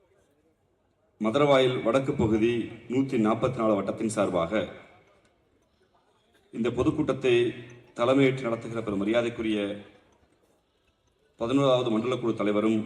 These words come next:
மதுரவாயல் வடக்கு பகுதியுடைய செயலாளரும் ஆகிய பெரும் மரியாதைக்குரிய அண்ணன் நொளம்பூர் ராஜன் அவர்களுக்கும், வரவேற்புரை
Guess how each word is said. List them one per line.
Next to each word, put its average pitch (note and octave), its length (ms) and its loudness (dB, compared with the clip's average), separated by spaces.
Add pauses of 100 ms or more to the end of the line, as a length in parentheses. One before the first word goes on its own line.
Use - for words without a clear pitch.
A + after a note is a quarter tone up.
(260)
மதுரவாயல் A#2 500 0
வடக்கு G#2 200 -6
பகுதியுடைய G#2 460 -2
செயலாளரும் G#2 420 -2
ஆகிய F#2 320 -6 (180)
பெரும் G2 220 -8
மரியாதைக்குரிய G#2+ 520 -2
அண்ணன் G2 220 -2 (520)
நொளம்பூர் G#2+ 440 0 (120)
ராஜன் G#2+ 280 0
அவர்களுக்கும், G2 480 -6 (960)
வரவேற்புரை B2 580 -2